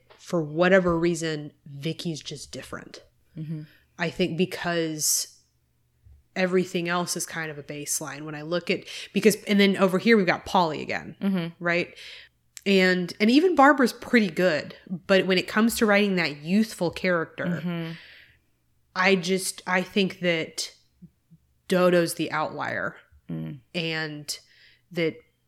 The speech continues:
Speaker 1: I mean, um, Vicky is the outlier and that Dodo isn't actually a response to Vicky. Dodo is par for the course.
Speaker 2: Mm-hmm.
Speaker 1: Because if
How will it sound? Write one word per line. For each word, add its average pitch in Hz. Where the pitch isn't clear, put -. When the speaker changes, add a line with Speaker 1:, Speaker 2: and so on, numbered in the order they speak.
Speaker 1:
I 208
mean, 196
um, 156
Vicky 208
is 185
the 175
outlier 156
and 175
that 151
Dodo 190
isn't 175
actually 160
a 147
response 185
to 247
Vicky. 269
Dodo 185
is 170
par -
for 143
the 139
course. -
Speaker 2:
Mm-hmm. 160
Speaker 1:
Because 180
if 190